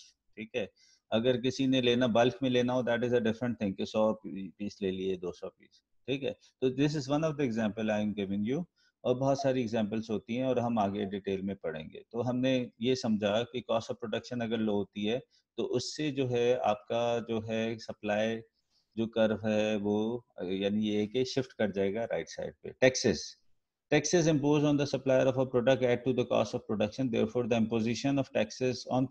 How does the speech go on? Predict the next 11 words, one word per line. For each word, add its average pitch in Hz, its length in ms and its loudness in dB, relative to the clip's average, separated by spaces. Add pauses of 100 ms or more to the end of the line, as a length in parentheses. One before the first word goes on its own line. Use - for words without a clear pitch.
product 117 360 2
reduces 120 560 4
its 120 240 0
supply, 82 320 0 (320)
shifting 139 360 2
the 135 140 2
supply 110 340 4
curve 120 200 0 (120)
to 110 80 0
the 104 100 2
left। 85 280 -2